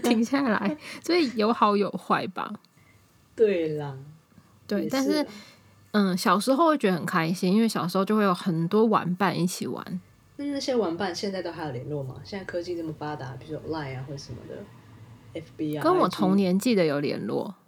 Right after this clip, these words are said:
Speaker 1: 但是比较小的，可能跟我弟同一代啊，或者是比，比我弟还要小的，就，我就没有联络。但是我弟就跟他同一代的会联络，毕竟我们是同年级嘛。
Speaker 2: 嗯。
Speaker 1: 像我跟我家那边的唯一一个跟我同岁的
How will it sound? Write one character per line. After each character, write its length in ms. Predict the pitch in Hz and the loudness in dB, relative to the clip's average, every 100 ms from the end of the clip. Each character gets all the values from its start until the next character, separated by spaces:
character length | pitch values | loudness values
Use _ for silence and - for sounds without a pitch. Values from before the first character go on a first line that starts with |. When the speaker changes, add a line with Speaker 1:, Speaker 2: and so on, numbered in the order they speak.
| _ _ _ _ _ _ - | _ _ _ _ _ _ -4
Speaker 1:
但 180 | 269 277 | -2 0
是 400 | 285 269 233 - _ _ _ - | 0 2 0 -2 _ _ _ -2
比 140 | 214 | 0
较 160 | 226 294 | 2 0
小 360 | - 196 127 | 0 0 0
的， 160 | 107 139 | -2 -4
可 80 | 190 | 0
能 120 | 180 | 2
跟 120 | 240 | 4
我 140 | 254 170 | 2 2
弟 220 | 226 190 | 0 0
同 300 | 180 151 147 | 0 -2 -4
一 60 | |
代 260 | 165 - 131 | -4 -2 -2
啊， 140 | 71 180 | -2 -2
或 120 | 185 | 0
者 60 | |
是 120 | 185 190 | 2 0
比， 180 | 160 160 - | -2 -6 -8
比 80 | - | -2
我 140 | 190 175 | 0 2
弟 180 | 208 | 4
还 140 | 185 165 | 4 2
要 140 | 160 | 0
小 280 | 180 - - | 0 -2 -2
的， 140 | - | -4
就， 240 | 160 185 156 | 0 0 0
我 100 | 175 | 0
就 120 | 180 | 2
没 100 | 196 | 4
有 120 | 185 165 | 2 2
联 200 | 160 160 | 0 -2
络。 140 | 165 | 2
但 140 | 220 | 2
是 120 | 247 262 - - | 2 -2 -8 -8
我 160 | - 175 | 0 0
弟 200 | - 254 | 4 4
就 140 | 226 | 4
跟 180 | 214 214 | 2 2
他 140 | 196 196 | 2 2
同 260 | - 160 156 | 0 -4 -2
一 20 | |
代 220 | 180 165 | 0 0
的 100 | 165 | 2
会 120 | 165 | 0
联 180 | 160 - 190 | 0 -4 -4
络， 200 | 156 - - - | -4 -6 -8 0
毕 120 | 262 | 4
竟 100 | 285 | 4
我 60 | |
们 140 | 175 170 | 4 2
是 160 | 226 208 - | 0 -2 -4
同 300 | - 175 190 | 0 2 4
年 260 | 180 165 | 2 0
级 220 | 175 156 147 | -2 -2 -4
嘛。 200 | 120 - | -6 -8
Speaker 2:
嗯。 220 | 156 147 | -8 -8
Speaker 1:
像 240 | - 294 247 | 0 2 2
我 120 | 170 | 2
跟 260 | 180 208 220 | 2 2 2
我 120 | 170 | 0
家 280 | - 180 175 | -2 -2 2
那 120 | 185 | 2
边 260 | 185 175 175 | 2 2 2
的 300 | 160 143 - - - _ - | 0 -2 -6 -14 -20 _ -2
唯 200 | 190 202 | 2 4
一 140 | 233 247 | 4 4
一 40 | |
个 120 | 202 | 2
跟 180 | 202 202 | 4 2
我 80 | 160 | 2
同 300 | - 170 170 | 0 0 0
岁 240 | - 202 | 2 0
的 320 | 156 135 - | 2 -4 -6